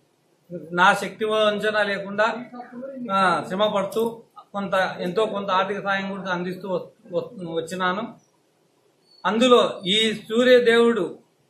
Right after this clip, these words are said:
ప్రత్యేకత ఏంటంటే, ఈ క-, జిల్లాలో ఒకటి రెండు చోట్ల మాత్రమే ఉందని తెలిసింది, కానీ, కానీ మా ఊర్లో ఇంత పవిత్రమైన సూర్యనారాయణుడు వెలిశాడు అంటే ఆ భగవంతుడే సాక్షాత్ దిగొచ్చాడని మేము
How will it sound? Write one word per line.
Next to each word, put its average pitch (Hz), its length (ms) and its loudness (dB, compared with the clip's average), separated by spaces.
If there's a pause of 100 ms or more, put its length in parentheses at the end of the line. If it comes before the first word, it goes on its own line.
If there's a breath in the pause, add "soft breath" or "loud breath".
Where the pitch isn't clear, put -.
(920)
ప్రత్యేకత 202 480 4
ఏంటంటే, 214 680 -2 (500)
ఈ 214 360 -2
క-, 185 300 0
జిల్లాలో 214 720 2 (420)
ఒకటి 214 320 2
రెండు 220 200 2
చోట్ల 220 280 -2
మాత్రమే 214 520 -2
ఉందని 202 360 -6
తెలిసింది, 185 440 -8
కానీ, 190 420 -4 (300)
కానీ 233 260 6
మా 185 340 6
ఊర్లో 254 280 6
ఇంత 233 180 4
పవిత్రమైన 233 680 0 (120)
సూర్యనారాయణుడు 226 800 0
వెలిశాడు 202 520 2
అంటే 214 300 0
ఆ 214 160 4
భగవంతుడే 202 560 -2
సాక్షాత్ 196 400 -4
దిగొచ్చాడని 202 680 -2
మేము 175 440 -6